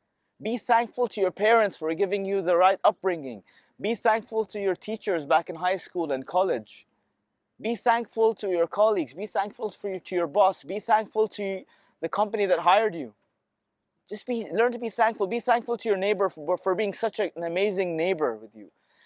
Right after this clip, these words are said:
Be thankful to your friends. Give them a call today and say, "Thank you for being there for me for all these years."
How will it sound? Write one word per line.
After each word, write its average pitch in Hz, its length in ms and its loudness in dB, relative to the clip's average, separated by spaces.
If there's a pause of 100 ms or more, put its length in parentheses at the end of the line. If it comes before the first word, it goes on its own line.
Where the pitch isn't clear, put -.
(140)
Be 202 140 -2
thankful 220 480 0
to - 120 -10
your 160 120 2
friends. 180 360 0
Give 190 160 0
them 208 120 -2
a 202 80 0
call 196 280 6
today 131 360 -4 (640)
and 151 120 -12
say, 208 120 0
"Thank 220 280 0
you 233 80 -4
for 196 160 0
being 214 220 -2
there 202 120 2
for 170 140 -8
me 165 140 -8
for - 80 -14
all 165 160 2
these 156 200 -4
years." 127 420 -6